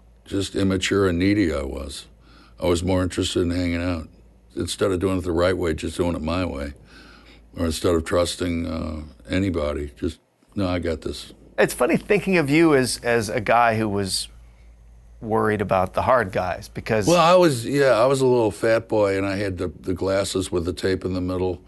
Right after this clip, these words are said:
Speaker 1: and I, you know, I'd wear the same jeans t-, a month in a row.
Speaker 2: You would?
Speaker 1: Yeah, I, w-, I was nerdy, man. I was, uh, Daredevil, Spider-Man, James Bond. That was, that was my secret kick.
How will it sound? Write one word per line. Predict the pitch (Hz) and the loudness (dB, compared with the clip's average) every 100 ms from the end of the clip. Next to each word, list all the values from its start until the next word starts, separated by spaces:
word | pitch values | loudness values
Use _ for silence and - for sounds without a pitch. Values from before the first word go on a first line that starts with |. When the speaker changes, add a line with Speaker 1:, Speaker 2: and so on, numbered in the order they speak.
| - - - | -20 -20 -10
Speaker 1:
and | 104 101 | -4 -2
I, | 95 - | -2 -2
you | 110 | -4
know, | 95 90 | -2 -2
I'd | 90 | -2
wear | 87 95 | 0 0
the | 92 | 0
same | - 95 90 | -2 -2 -2
jeans | 85 92 90 85 | -2 -2 -2 -4
t-, | - | -8
a | - | -6
month | 85 87 87 | -4 -4 -2
in | 87 | -2
a | 82 | -2
row. | 82 80 - - - - - - | -2 -4 -8 -20 -20 -20 -20 -16
Speaker 2:
You | - 127 110 | -4 -2 -2
would? | - - 101 | 0 2 2
Speaker 1:
Yeah, | 113 107 | 4 4
I, | |
w-, | 107 117 | 4 2
I | - 113 | 2 2
was | 113 92 | 2 -2
nerdy, | 87 95 98 95 85 | -2 0 2 2 0
man. | 85 87 | -2 -6
I | 85 | -4
was, | 92 82 - | -6 -6 -6
uh, | 87 87 82 80 - - - - - - - | -6 -4 -6 -8 -16 -20 -20 -20 -20 -20 -10
Daredevil, | - 101 95 98 95 92 | -2 0 2 2 2 -2
Spider-Man, | - 98 98 98 95 95 92 90 - - - | -2 -2 -2 -2 -2 0 -2 -4 -12 -20 -4
James | - 123 135 127 | 4 6 4 0
Bond. | 90 117 110 104 90 78 - - _ _ _ _ _ - | 0 2 4 2 0 -2 -8 -20 _ _ _ _ _ 0
That | 107 110 90 | 4 4 4
was, | 107 90 | 2 0
that | - 101 98 | -2 0 0
was | 101 92 - | 0 -2 -4
my | 90 87 | -6 -4
secret | - 90 82 82 80 | -2 -2 -2 -4 -8
kick. | - 90 80 | -6 -6 -6